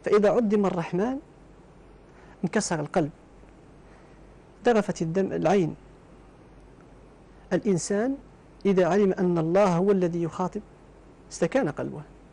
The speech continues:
واستراحت نفسه ونقيت طويته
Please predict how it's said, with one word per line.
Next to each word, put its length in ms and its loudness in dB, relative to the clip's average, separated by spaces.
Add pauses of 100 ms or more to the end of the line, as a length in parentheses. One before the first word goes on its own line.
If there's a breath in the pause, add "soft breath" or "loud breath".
(300 loud breath)
واستراحت 560 -2
نفسه 300 0 (680 loud breath)
ونقيت 480 2 (100)
طويته 460 0